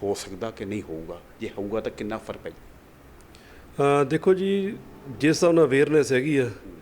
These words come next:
Speaker 2: ਔਰ ਐਤਕੀ ਜੇ ਅਸੀਂ ਕਵਾਂਗੇ ਕਿ ਤੁਸੀਂ ਵੀ ਕਾਫੀ ਹੁਣ ਸਾਡੇ ਪਾਰਟ ਬਣ ਗਏ ਅਵੇਅਰਨੈੱਸ ਦਾ।
Speaker 1: ਜੀ, ਜੀ।
Speaker 2: ਤੇ ਸਾਨੂੰ ਲੱਗਦਾ ਕਿ ਐਤਕੀ ਅਸੀਂ ਕਾਫੀ ਵਧੀਆ ਤਰੀਕੇ ਦੇ ਨਾਲ ਇਸ ਮ-, ਜਿਹੜਾ ਮੁਹਿੰਮ ਚਲਾਈ ਆ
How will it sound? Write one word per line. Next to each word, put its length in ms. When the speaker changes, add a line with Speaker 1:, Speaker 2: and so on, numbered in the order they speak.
Speaker 2:
ਔਰ 340
ਐਤਕੀ 280
ਜੇ 140
ਅਸੀਂ 140
ਕਵਾਂਗੇ 360
ਕਿ 60
ਤੁਸੀਂ 240
ਵੀ 100
ਕਾਫੀ 240
ਹੁਣ 160
ਸਾਡੇ 280
ਪਾਰਟ 300
ਬਣ 160
ਗਏ 100
ਅਵੇਅਰਨੈੱਸ 420
ਦਾ। 260
Speaker 1:
ਜੀ, 100
ਜੀ। 140
Speaker 2:
ਤੇ 220
ਸਾਨੂੰ 360
ਲੱਗਦਾ 340
ਕਿ 200
ਐਤਕੀ 300
ਅਸੀਂ 500
ਕਾਫੀ 300
ਵਧੀਆ 320
ਤਰੀਕੇ 300
ਦੇ 60
ਨਾਲ 360
ਇਸ 300
ਮ-, 160
ਜਿਹੜਾ 180
ਮੁਹਿੰਮ 280
ਚਲਾਈ 400
ਆ 140